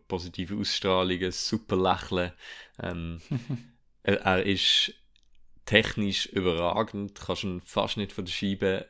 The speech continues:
Speaker 1: trennen, ist ein bisschen ein Putt wie ein Jager, kann Puck protecten, ähm, ja, also eigentlich, ich, ich finde auch,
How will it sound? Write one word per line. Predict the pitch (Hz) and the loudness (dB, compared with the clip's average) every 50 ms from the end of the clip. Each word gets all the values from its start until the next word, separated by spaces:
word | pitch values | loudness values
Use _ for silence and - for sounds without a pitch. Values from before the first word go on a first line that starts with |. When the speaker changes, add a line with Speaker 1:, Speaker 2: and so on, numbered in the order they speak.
| _ _ _ | _ _ _
Speaker 1:
trennen, | - 98 95 92 95 95 95 92 92 | -2 -2 0 0 0 0 -2 -2 -2
ist | 90 - - - | -4 -4 -8 -10
ein | 90 | -10
bisschen | - - 92 87 85 87 - - - - - - - - - | -8 -4 -2 0 0 0 0 -2 -6 -10 -12 -12 -12 -12 -10
ein | - - - - | -10 -10 -4 -2
Putt | 101 92 - - - - | -2 -2 -2 -4 -6 -4
wie | 101 98 | -2 -2
ein | 95 92 | 0 0
Jager, | 92 90 87 87 95 110 - - 104 101 - - - - - - - - _ _ _ _ - - | 0 0 0 0 -2 -2 -2 -4 -8 -8 -8 -14 -20 -20 -20 -20 -20 -20 _ _ _ _ -18 -8
kann | - 104 98 95 92 92 92 - _ _ _ _ - - - _ | -2 0 2 2 2 0 -2 -4 _ _ _ _ -16 -16 -16 _
Puck | - 107 104 - - - | -4 -4 -4 -4 -4 -2
protecten, | - 101 98 - 104 98 - - - - 107 98 92 92 92 90 | 0 0 2 2 2 0 0 0 0 2 4 4 4 4 2 0
ähm, | 104 95 95 90 85 85 82 82 82 - - - - - - - - - - - - - - - - - - - - - _ _ _ _ - | 0 -2 -2 -2 -2 -2 -2 -4 -6 -8 -10 -12 -14 -14 -16 -16 -16 -16 -18 -18 -20 -20 -20 -20 -20 -20 -20 -20 -20 -20 _ _ _ _ -2
ja, | - 95 95 107 101 80 - - | 2 4 4 4 2 0 -6 -4
also | - 95 85 - 101 | -4 -2 -2 -2 -2
eigentlich, | 104 101 98 - - - - - - - | -4 -4 -4 -6 -10 -10 -12 -14 -16 -16
ich, | - - - - - - - | -14 -14 -14 -14 -14 -12 -10
ich | - - | -10 -8
finde | - - - 104 98 95 87 92 | 0 4 4 4 4 4 4 4
auch, | 90 87 87 85 85 87 | 4 4 4 2 -2 -6